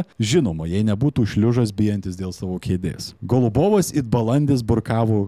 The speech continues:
Čaplinskiui. Ir efektyviai. Jis nuo tyrimo nušalino,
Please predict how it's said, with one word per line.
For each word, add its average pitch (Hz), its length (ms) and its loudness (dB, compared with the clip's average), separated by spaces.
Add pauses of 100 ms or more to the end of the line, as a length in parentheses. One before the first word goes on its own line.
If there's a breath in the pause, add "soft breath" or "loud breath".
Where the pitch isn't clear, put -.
Čaplinskiui. 98 800 -2 (140)
Ir 107 180 0
efektyviai. 143 800 -2
Jis 120 180 0
nuo 143 160 2
tyrimo 214 480 2
nušalino, 147 600 2